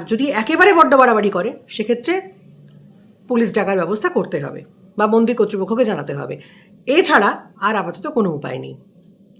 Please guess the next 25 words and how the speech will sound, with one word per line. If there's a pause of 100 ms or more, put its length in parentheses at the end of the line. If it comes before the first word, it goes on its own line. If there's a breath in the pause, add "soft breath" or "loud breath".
(380 soft breath)
কিন্তু
দক্ষিণা
ততটুকুই
দেবেন,
যতটুকু
আপনার
সাধ্যের
মধ্যে
পড়ছে,
যতটুকু
আপনার
সামর্থ্য। (240 loud breath)
এখন
লোক
দেখিয়ে
কে
কী
করছে,
সেটা
তাদের
ব্যক্তিগত
ব্যাপার। (380 loud breath)
আর,
আহ, (340)
আপনি